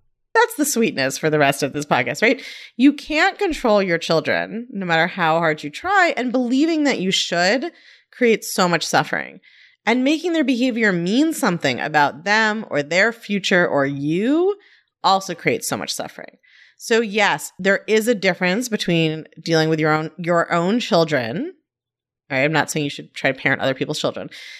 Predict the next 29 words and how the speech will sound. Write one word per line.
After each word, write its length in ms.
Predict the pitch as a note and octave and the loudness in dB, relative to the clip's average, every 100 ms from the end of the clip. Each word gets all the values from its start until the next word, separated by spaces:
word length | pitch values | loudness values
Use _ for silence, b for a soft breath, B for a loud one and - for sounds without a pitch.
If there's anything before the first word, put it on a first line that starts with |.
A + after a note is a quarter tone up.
| B | B
With 340 | E3+ E3+ E3+ B2+ | -2 -2 -4 -8
your 340 | E3 F3 F3 | -4 0 2
own 240 | F3+ G3 G#3 | 2 0 -2
children, 480 | - D4+ E3+ D3+ | 0 2 2 0
there 180 | D#3 - | 0 -2
are 540 | - D#3 E3 E3+ G3 - | 0 0 2 0 -2 -6
a 80 | E3 | 0
lot 200 | D#3 D#3 | 4 4
of 80 | D#3 | 0
behaviors 640 | E3+ A#3+ C4 F3 D#3+ D#3+ | -2 0 0 2 0 0
where 180 | D3+ D3 | 0 0
you 260 | C#3 C#3 | 0 0
may 240 | C#3 C#3+ D3 | 0 2 2
want 220 | D3 C#3+ | 0 0
to 40 | |
set 240 | - D3+ - | -2 -2 2
up 200 | G3+ - | 2 2
having 280 | D#3 D3 - | -2 -2 -2
expectations 720 | D3 - C#3+ - C3+ C#3+ D3 | -6 -6 -8 -6 -10 -10 -14
and 120 | D3 | -14
consequences, 880 | - D3 D3+ - A#2+ G#2+ C3+ A#3+ E4 B B B B _ | -4 -4 -4 -6 -8 -4 -2 -2 -4 B B B B _
assuming 600 | G3+ F#3+ - F4+ A4 D4 A3 | 0 0 -2 2 2 2 0
that 140 | F#3 | 0
you 120 | F#3 | 0
know 260 | F3 D#3 D#3+ | 0 2 2
and 120 | F#3 | 2
like 240 | E3 D#3+ A#3 | 2 0 0
your 140 | C#4 | 0
reasons, 720 | A#3+ C3 G#2+ C3+ C4 - - | 0 -2 -4 -2 -2 -4 -14